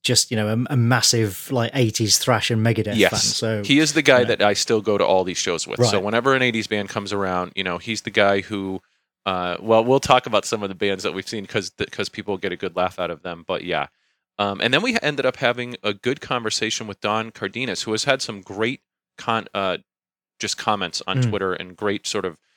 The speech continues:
Speaker 2: conversation starting, uh, tweets. We ended up talking about the next four.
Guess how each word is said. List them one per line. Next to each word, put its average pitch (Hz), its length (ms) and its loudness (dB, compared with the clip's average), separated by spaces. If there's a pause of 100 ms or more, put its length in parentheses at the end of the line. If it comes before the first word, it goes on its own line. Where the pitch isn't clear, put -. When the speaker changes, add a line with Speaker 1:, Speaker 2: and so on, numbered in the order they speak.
(140)
Speaker 2:
conversation 104 600 -2
starting, 98 560 -4
uh, 85 240 -4
tweets. - 400 -6 (280)
We 117 140 -6
ended 156 220 0
up 170 100 -2
talking 117 400 0
about 98 400 0
the 98 60 -6
next 98 420 -6
four. 87 400 -6